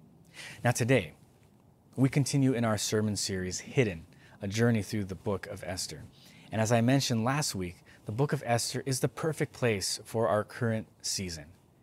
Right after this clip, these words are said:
It was chosen because of where we find ourselves in the midst and intensity of this pandemic,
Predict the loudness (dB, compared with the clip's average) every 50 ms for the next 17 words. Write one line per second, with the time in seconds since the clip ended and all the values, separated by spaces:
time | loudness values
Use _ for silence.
0 | _ _ _ _ _ _ _ -4 -2 0 0 0 0 2 4 6 6 6 6 4
1 | 2 2 2 0 2 2 2 2 2 0 -2 -4 -6 -6 -6 -4 -4 -2 0 2
2 | 2 2 2 0 0 -2 0 0 2 2 2 0 0 -2 0 0 0 -2 -2 -2
3 | -2 -2 0 0 0 0 -2 -4 -6 -6 -6 -4 -4 -4 -2 -2 -4 -4 -2 -2
4 | -2 0 0 -2 -2 -2 -2 -2 0 0 0 0 0 -2 -4 -6 -6 -6 -8 -8
5 | -8 -6 -4 -2 -2 -2 -4 -6 -12 -20